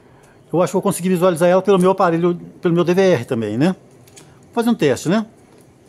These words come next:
Eu vou confirmar mesmo se não tem um protocolo on vif, né? Eu li que não tem, mas fiquei, não ficou certo pra mim isso. Pô, difícil abrir aqui, ó. Cartãozinho com algumas informações, deixa eu ver.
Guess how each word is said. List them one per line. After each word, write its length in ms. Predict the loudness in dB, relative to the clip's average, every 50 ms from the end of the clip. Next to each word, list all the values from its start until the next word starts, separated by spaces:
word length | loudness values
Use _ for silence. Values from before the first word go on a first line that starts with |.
| _ _ -4
Eu 40 |
vou 80 | -4 -2
confirmar 320 | -2 -2 -2 0 0 2
mesmo 100 | 2 0
se 60 | 0 0
não 80 | -4
tem 100 | -2 -2
um 20 | -2
protocolo 380 | -2 -2 -2 -2 0 0 0
on 80 | 0 0
vif, 320 | -2 -2 -4 -4 -4 -4
né? 240 | -2 -2 0 0 0
Eu 160 | 0 0 0
li 160 | -2 -4 -6
que 80 | -4 -2
não 100 | -4 -4
tem, 280 | -2 0 0 0 0 0
mas 440 | -2 -4 -4 -6 -10 -14 -16 -18 -20 _ _ _ -20 -20 -20 -20 -20 -20 -20 -20 -18 -18 -18 -14 -12 -10 -10 -10 -12 -14 -18 -12 -10 -10 -10
fiquei, 160 | -6 -6 -6
não 140 | -4 -4 -6
ficou 180 | -6 -4 -4 -4
certo 360 | -4 -2 -2 -2 -2 -2 -4
pra 120 | -4 -2
mim 140 | -2 0 0
isso. 280 | -2 -4 -6 -14 -18 -20 _ _ _ _ _ _ _ _ _ _ _ _
Pô, 160 | -8 -6 -6
difícil 340 | -6 -8 -10 -12 -10 -8 -8
abrir 160 | -6 -6 -6
aqui, 200 | -6 -6 -6 -6
ó. 140 | -6 -6 -6 -8 -14 _ _ _ _ _ _ _ _ _ -20 -16 -14 -14 -14 -12 -10 -12 -10 -10 -8 -8 -6 -6 -8 -10 -12 -14 -10 -8 -8 -8 -8 -10 -10 -14 _ _ _ _ _ _ _ _ _ _ _ _ _ _ _ _ _ _ _ _ _ _ _ _ _ -20 -20 _ _ _ -20 -20 -20 -20 -20 _ _ _ _ _ -20 -20 -20 _ -20 -16 -16 -16 -16 -16 -20 -20 -20 _ -20 -20 -16 -16 -18 -18 -18 _ -20 _ -10
Cartãozinho 600 | -8 -8 -6 -4 -4 -4 -2 -2 0 0 0 0 0
com 80 | -2
algumas 240 | -4 -4 -4 -6 -8
informações, 640 | -8 -10 -6 -6 -6 -6 -6 -4 -4 -2 -2 -4 -4
deixa 60 | -4
eu 60 | -6 -4
ver. 360 | -4 -4 -4 -4 -4 -6